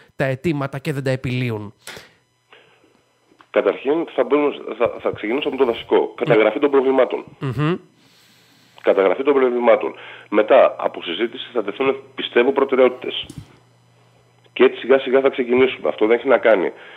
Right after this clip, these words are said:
Speaker 2: με το ποιος θα είναι αντιδήμαρχος ίδρευσης ή ποιος θα είναι αντιδήμαρχος τεχνικών έργων ή οτιδήποτε. Έχει να κάνει περισσότερο με την ομάδα να λειτουργεί στο σύνολο. Από τους κοινοτικούς συμβούλους μέχρι και τον δήμαρχο τον ίδιο.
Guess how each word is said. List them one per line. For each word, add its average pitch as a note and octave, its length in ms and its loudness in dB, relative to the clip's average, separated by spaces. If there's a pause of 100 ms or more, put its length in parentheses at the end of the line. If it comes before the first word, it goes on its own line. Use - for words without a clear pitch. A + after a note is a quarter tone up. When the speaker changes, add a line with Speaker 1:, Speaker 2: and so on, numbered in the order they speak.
(120)
Speaker 2:
με F#2 120 0
το F2 120 2
ποιος - 320 0
θα F2+ 120 2
είναι E2 360 -2 (140)
αντιδήμαρχος D#2 600 -6
ίδρευσης D#2 480 -4
ή D2 220 -4
ποιος - 200 -6
θα D#2+ 100 2
είναι D#2+ 120 0
αντιδήμαρχος D2+ 540 -4
τεχνικών D#2+ 360 -4
έργων D#2 240 2
ή - 20 -4
οτιδήποτε. D#2+ 560 0 (520)
Έχει G#2+ 160 2
να B2 80 6
κάνει B2+ 200 0
περισσότερο A#2+ 440 -2
με C3+ 100 -2
την G2+ 140 -8
ομάδα A#2+ 280 0
να B2+ 120 0
λειτουργεί G#2+ 320 -6
στο - 140 -10
σύνολο. G2+ 480 -2
Από E2 180 -2
τους - 140 -14
κοινοτικούς E2 500 -6
συμβούλους C#3 580 0 (260)
μέχρι C#3 220 -2
και C#3+ 80 -6
τον C3 120 2
δήμαρχο B2+ 280 -2
τον G#2 180 0
ίδιο. D#2 280 -4